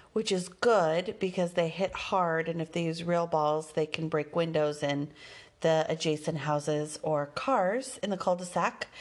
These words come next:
And I'm gonna record until they need me again. So we've got at least seven minutes, maybe. <laughs> I mean,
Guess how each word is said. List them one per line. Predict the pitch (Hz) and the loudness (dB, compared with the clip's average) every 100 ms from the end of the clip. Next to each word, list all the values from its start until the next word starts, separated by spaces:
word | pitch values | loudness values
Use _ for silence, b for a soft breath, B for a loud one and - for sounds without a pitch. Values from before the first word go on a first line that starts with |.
| B B B B | B B B B
And | 190 - | -4 0
I'm | 208 214 208 | 0 0 0
gonna | 208 190 | 0 2
record | 175 175 - 226 233 240 247 254 - | 0 0 -4 0 0 2 2 0 0
until | 196 190 175 | -2 0 0
they | 165 | 0
need | 170 175 180 | 0 -2 0
me | 170 | 0
again. | 170 151 131 131 | 0 0 -2 -4
So | 180 | -2
we've | 214 226 | -2 0
got | 247 220 | 2 2
at | 214 - | 2 -2
least | 185 190 202 208 208 - | -2 -2 0 -2 -6 -4
seven | - 175 196 214 | 2 2 2 -2
minutes, | 240 302 311 - | -2 -2 -4 -8
maybe. | 339 330 359 381 381 - B B B B B | -4 -2 0 -2 -2 -10 B B B B B
<laughs> | - 294 - - - 285 - 392 415 403 403 | 6 6 2 -16 -10 -10 -6 -2 0 0 2
I | 370 339 | 4 4
mean, | 302 311 311 294 277 247 247 247 | 4 2 2 2 2 0 0 -2